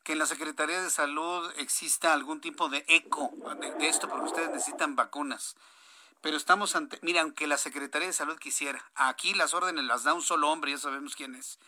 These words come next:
Y si él dice no, así digan todos los secretarios de Estado, "Va, vamos a vacunar a los enfermos". Si alguien dice no, y ya sabe usted a quién me refiero,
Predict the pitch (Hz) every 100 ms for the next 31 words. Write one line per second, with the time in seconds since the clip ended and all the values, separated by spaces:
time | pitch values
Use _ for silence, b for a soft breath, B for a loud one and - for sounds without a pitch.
0 | b b b - - 208 226 214 175 156
1 | 165 - _ _ _ b b b - 135
2 | 196 220 208 175 202 208 - 147 139 135
3 | 185 160 143 160 160 139 156 156 151 143
4 | 135 117 131 143 131 120 104 117 - 147
5 | 147 - _ _ - 175 208 185 165 165
6 | 147 143 262 b b b 127 165 160 151
7 | 139 147 143 143 127 117 110 147 190